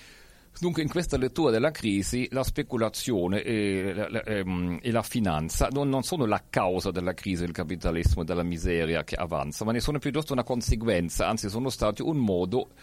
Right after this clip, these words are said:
per, eh, rinviare in qualche modo il re della razione, insomma, per rinviare questa crisi. E però da qualche anno, come si vede, anche questo meccanismo di, di rinvio funziona sempre peggio.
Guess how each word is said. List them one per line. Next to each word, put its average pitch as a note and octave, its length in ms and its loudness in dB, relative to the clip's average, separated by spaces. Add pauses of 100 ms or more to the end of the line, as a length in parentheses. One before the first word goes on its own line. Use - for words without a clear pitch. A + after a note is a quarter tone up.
(360)
per, D3+ 400 0
eh, B2 240 -2 (220)
rinviare D3 680 4
in F#2+ 80 0
qualche G2 320 -2
modo G2 220 0
il F#2+ 80 0
re F#2+ 140 0
della F2+ 180 -2
razione, E2+ 480 0
insomma, F#2 400 -2
per G#2+ 180 -2
rinviare A#2+ 640 0
questa F2+ 340 -4
crisi. D#2+ 560 -2 (480)
E D#3 240 -2
però D3+ 280 0 (120)
da A#2 140 -6
qualche A2+ 340 -2
anno, A2 200 2
come G#2 160 0
si - 160 -6
vede, A2 240 -2
anche A#2+ 260 -2
questo G#2 240 -2
meccanismo G#2+ 680 0
di, F#2+ 240 -2 (140)
di G2+ 140 2
rinvio F#2+ 500 0
funziona G2+ 580 -2
sempre G2 340 0
peggio. D2 580 -2